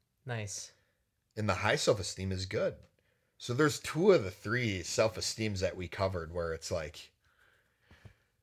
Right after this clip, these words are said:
Speaker 2: I shouldn't judge those people as if they should, like, they, they should or they ought to quit.
Speaker 1: Nice.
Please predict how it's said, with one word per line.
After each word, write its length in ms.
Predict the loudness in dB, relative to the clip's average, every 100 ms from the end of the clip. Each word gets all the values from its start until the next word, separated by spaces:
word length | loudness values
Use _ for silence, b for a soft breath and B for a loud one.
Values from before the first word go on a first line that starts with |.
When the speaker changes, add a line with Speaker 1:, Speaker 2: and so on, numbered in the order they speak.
| _ -2
Speaker 2:
I 100 | 0
shouldn't 360 | 4 4 4 2
judge 280 | 4 4 4
those 220 | 0 2
people 320 | -2 0 0
as 160 | 2 -2
if 160 | -2
they 100 | -2
should, 280 | -2 -4 0
like, 220 | 2 2 -2 6
they, 320 | 8 8 2 0
they 200 | 4 6
should 480 | 4 4 8 8 6
or 120 | 4
they 240 | 2 2 2
ought 340 | 2 2 -2
to 180 | -10 -10 -10
quit. 440 | -6 -6 -8 -20 -20 _ _ _ -20 -20 _ _ -8
Speaker 1:
Nice. 540 | -6 -6 -6 -8